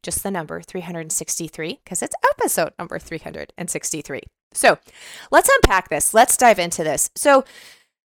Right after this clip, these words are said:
first off, in particular to the butter part, but really when you're looking at these larger farms. So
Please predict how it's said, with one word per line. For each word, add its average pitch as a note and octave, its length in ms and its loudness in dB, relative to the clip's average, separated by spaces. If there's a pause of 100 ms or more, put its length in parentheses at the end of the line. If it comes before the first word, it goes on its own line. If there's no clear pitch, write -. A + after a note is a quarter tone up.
(280)
first F#4+ 320 4
off, B3 320 8 (920)
in C4+ 120 2
particular C#4 440 0
to C4+ 120 -4
the G#3 160 2 (100)
butter G3+ 480 6
part, F3+ 460 2
but G#3+ 260 2
really C#4+ 440 0 (440)
when A#3 180 -2
you're A3 120 2
looking A3 300 -2
at A3 120 0
these G3+ 180 0
larger F#3 300 0
farms. E3+ 400 0
So A3+ 180 -2